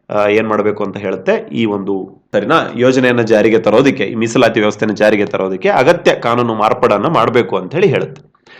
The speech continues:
I hope ನಿಮ್ಗೆ ಪ್ರತಿಯೊಂದು ಗೊತ್ತಾಗ್ತಾ ಇದೆ.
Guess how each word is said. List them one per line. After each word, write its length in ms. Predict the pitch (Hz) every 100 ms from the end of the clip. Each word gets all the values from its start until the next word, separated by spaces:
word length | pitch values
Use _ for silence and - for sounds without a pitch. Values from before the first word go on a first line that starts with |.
| - - 127
I 80 | 135
hope 140 | 170 175
ನಿಮ್ಗೆ 220 | 160 165
ಪ್ರತಿಯೊಂದು 380 | 151 123 143 135
ಗೊತ್ತಾಗ್ತಾ 440 | 110 120 113 -
ಇದೆ. 500 | 107 117 - - -